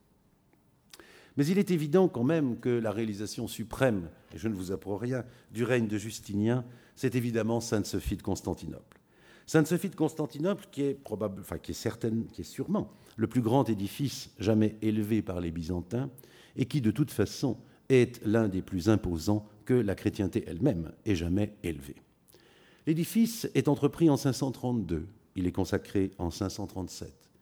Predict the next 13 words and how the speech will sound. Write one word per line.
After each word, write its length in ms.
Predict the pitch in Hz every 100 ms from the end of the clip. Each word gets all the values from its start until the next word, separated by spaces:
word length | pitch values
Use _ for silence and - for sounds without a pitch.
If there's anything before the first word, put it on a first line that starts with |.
| _ _ _
On 80 | 110
connaît 200 | 110 170
le 100 | 190
nom 120 | 156
des 180 | 143 127
architectes, 560 | 117 - 131 107 90 -
Anthemius 380 | 90 95 95 85
de 80 |
Tralles 480 | 87 - 117 147 131 - - _
et 80 | 113
Isidore 420 | 98 104 104 101
de 80 | 95
Milet, 380 | 92 95 87 80